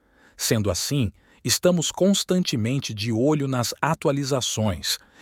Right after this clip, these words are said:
e com as mudanças na N R cinco não é diferente.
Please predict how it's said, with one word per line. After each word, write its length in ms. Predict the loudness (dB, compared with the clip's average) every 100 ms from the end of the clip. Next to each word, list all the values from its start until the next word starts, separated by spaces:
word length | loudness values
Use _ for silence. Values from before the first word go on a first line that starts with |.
| -6
e 80 | -4
com 240 | 2 2
as 140 | 2 2
mudanças 720 | 0 0 0 2 0 -2 -4
na 240 | -2 -2
N 260 | 0 0 0
R 300 | -2 -4 -4
cinco 560 | -6 -2 -2 -2 -6 -14 _
não 220 | -2 0 2
é 80 |
diferente. 760 | 0 -2 -2 -2 -4 -8 -10